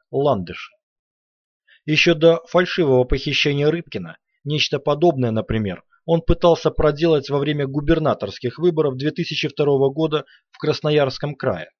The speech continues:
где баллотировалась тогдашняя его симпатия Сергей Глазьев.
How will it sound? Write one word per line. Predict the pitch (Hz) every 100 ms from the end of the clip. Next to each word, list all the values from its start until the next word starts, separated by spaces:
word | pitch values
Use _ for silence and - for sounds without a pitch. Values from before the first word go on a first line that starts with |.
| _ _ _ _ _
где | 127 120 139
баллотировалась | 131 139 139 180 170 143 139 131
тогдашняя | - 143 151 156 - 143
его | 139 139 - -
симпатия | - - 160 - 110 - - - _
Сергей | - 147 139 147
Глазьев. | 143 143 92 78